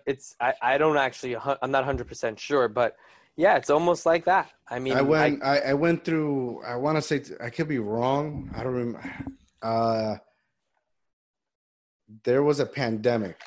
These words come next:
Speaker 2: uh, that when I
Speaker 1: Mm-hmm.
Speaker 2: was in two thousand nine, it was that the year two thousand eight, there was a pandemic, like,
Speaker 1: Mm-hmm.
Speaker 2: like what we're going through now. But in Puerto Rico was different because, you know, it's like Florida, you gotta drive to places,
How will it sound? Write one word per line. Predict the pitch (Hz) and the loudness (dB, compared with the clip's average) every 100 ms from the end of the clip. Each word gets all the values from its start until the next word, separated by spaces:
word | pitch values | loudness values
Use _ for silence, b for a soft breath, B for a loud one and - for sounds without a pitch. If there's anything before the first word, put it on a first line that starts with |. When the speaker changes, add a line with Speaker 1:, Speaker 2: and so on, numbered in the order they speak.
| - - | -20 -14
Speaker 2:
uh, | 107 | -6
that | 110 117 | -2 -2
when | 113 | -2
I | 117 | 0
Speaker 1:
Mm-hmm. | 131 | 2
Speaker 2:
was | 143 131 - - - | 2 0 -6 -18 -12
in | 110 | -12
two | 110 123 | -8 -4
thousand | 123 117 113 | -2 -2 -4
nine, | 117 120 123 131 127 - - - | -4 -4 -4 -6 -12 -20 -20 -16
it | - | -8
was | 110 | -6
that | 110 104 - _ | -4 -6 -10 _
the | 110 | -8
year | 110 | -8
two | 110 | -8
thousand | 113 107 101 | -8 -8 -8
eight, | 107 113 113 B B | -8 -8 -12 B B
there | 123 | -2
was | 131 | 0
a | 135 | 0
pandemic, | - 117 104 107 92 85 _ _ _ | -2 -4 -4 -6 -8 -14 _ _ _
like, | 104 101 98 95 _ _ _ _ _ _ | -10 -8 -8 -10 _ _ _ _ _ _
Speaker 1:
Mm-hmm. | 139 135 147 - _ _ _ - | -12 -10 -10 -14 _ _ _ -6
Speaker 2:
like | 113 | -2
what | 123 | 0
we're | 123 | 0
going | 120 131 123 | 0 0 -2
through | 117 113 | -2 -4
now. | 104 | -4
But | 98 104 | -6 -6
in | |
Puerto | 101 131 | -2 2
Rico | 156 147 | 2 0
was | 113 | -4
different | 110 131 123 110 | 0 -2 0 -4
because, | 104 117 107 98 - | -2 0 0 -2 -8
you | 113 | -4
know, | 117 | -2
it's | 110 | -2
like | 117 | -4
Florida, | - 131 120 107 | -4 0 0 0
you | |
gotta | 113 101 | -4 -4
drive | 95 110 107 | -4 -4 -4
to | 98 | -8
places, | 92 92 82 78 | -12 -14 -14 -20